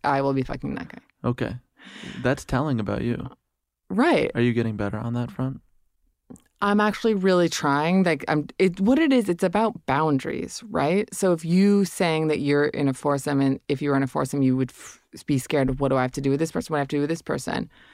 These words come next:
Speaker 2: I just don't know, like, how skillful I'm gonna be with three people at once. That seems like a lot.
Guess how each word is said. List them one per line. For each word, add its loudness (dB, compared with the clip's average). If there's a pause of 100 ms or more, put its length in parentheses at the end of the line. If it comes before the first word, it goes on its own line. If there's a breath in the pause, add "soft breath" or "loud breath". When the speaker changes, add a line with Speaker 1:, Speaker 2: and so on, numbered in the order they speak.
Speaker 2:
I -2
just -6
don't -4
know, -2
like, -6
how -6
skillful -8
I'm -6
gonna -6
be -2
with -8
three -2
people -6
at -10
once. -8
That -10
seems -6
like -8
a -6
lot. -8